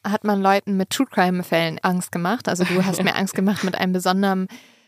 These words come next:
Speaker 1: besonders schlimmen True-Crime-Fall. Heute machst du mir Angst, wenn du sagst, ich hab ein bisschen Schnupfen und ich bin nur so, <gasps> Corona!
Speaker 2: Aber anscheinend nicht ganz so schlimm, weil du bist ja trotzdem noch hier.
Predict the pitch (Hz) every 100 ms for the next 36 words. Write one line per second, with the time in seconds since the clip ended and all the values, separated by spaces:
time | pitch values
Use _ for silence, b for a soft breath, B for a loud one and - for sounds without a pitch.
0 | B - 196 208 202 - 214 240 247 226
1 | - 233 220 180 208 180 185 196 202 226
2 | 190 202 - 202 - 196 - 196 185 190
3 | 190 - - - 208 208 196 - 214 220
4 | - 196 180 175 202 196 190 196 415 605
5 | 831 906 906 855 831 762 - 571 587 554
6 | 587 571 571 571 571 554 554 554 539 508
7 | - - 185 175 175 175 185 175 175 185
8 | 170 - 170 170 160 196 - 202 240 233
9 | 185 175 180 - 170 - 180 202 240 240
10 | 180